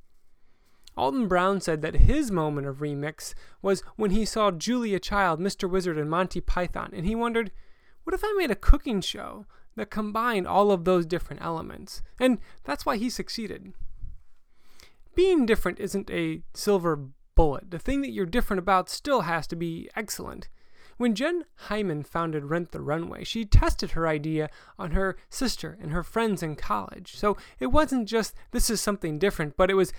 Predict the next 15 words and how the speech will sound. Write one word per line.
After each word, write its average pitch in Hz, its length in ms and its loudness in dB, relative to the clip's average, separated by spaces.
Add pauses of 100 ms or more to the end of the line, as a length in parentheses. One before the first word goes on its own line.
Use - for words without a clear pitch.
(120)
"This - 220 2
is 349 100 0
something 196 400 -2
different 170 320 4
that - 140 -14
people 170 500 -2
actually 165 400 -4
want." 160 400 0 (1040)
Marketers 165 580 0
like 143 140 -4
Scott 170 400 0
Galloway 151 500 2
and 139 160 -2
Ryan 160 280 0
Holiday 156 540 2